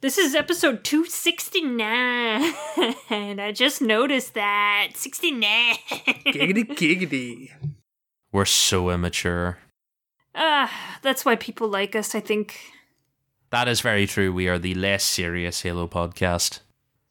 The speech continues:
Speaker 1: It's good. We have a good time.
Speaker 3: Also the most serious Halo podcast, because we're, like,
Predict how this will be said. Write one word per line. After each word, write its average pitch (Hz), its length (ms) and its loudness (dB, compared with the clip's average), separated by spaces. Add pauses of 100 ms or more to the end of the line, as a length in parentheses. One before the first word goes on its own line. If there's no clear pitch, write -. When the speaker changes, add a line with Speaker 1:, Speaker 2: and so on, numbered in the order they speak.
(580)
Speaker 1:
It's - 120 -20
good. 208 280 -6 (400)
We 233 100 2
have 226 140 4
a 220 60 0
good 196 180 0
time. 208 440 -10
Speaker 3:
Also 131 360 2
the 113 120 2
most 92 460 2
serious 123 520 0
Halo 117 260 0
podcast, 104 680 -2 (140)
because - 300 -2
we're, 92 120 0
like, 85 220 -2